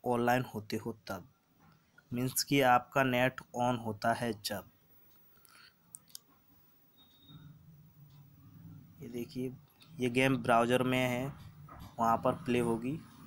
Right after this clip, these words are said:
ये देखिए दोस्तों, ये प्ले का ऑप्शन आया है, इसे प्ले करते ही सबसे पहले मुझे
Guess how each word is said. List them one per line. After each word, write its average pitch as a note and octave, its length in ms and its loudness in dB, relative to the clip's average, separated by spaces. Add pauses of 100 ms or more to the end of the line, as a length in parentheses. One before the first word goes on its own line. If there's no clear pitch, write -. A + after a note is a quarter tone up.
(1080)
ये C3+ 60 0
देखिए B2+ 260 6
दोस्तों, B2+ 400 4
ये C#3+ 140 6 (1200)
प्ले C3+ 180 6
का C#3+ 180 6
ऑप्शन C3 360 2
आया B2 240 8
है, C#3 180 4
इसे - 300 -2
प्ले C3 280 2
करते B2+ 300 0
ही C3+ 140 6
सबसे B2+ 300 -4
पहले C3 220 0
मुझे B2+ 320 -2